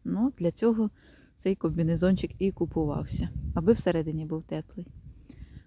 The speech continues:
А то все можна попрати і дуже швидко висохне. Не хотів він його так дуже надівати,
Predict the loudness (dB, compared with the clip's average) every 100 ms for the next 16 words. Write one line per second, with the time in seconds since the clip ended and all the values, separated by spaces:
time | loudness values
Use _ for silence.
0 | -16 -12 -4 -4 -2 -6 -4 -4 -6 -6
1 | -10 -12 -18 -12 -8 -2 0 0 0 -4
2 | -4 -10 -4 -2 0 0 0 -2 -2 -4
3 | -6 -6 -6 -6 -10 -12 -16 _ -20 _
4 | _ _ _ _ -20 -20 _ _ _ _
5 | _ _ _ _ _ _ _ _ _ _
6 | _ _ _ _ _ _ _ _ _ _
7 | _ _ _ _ -20 -20 _ _ 2 2
8 | -2 -2 0 2 0 0 -4 -6 -4 -4
9 | -2 -2 -2 -2 -2 0 0 0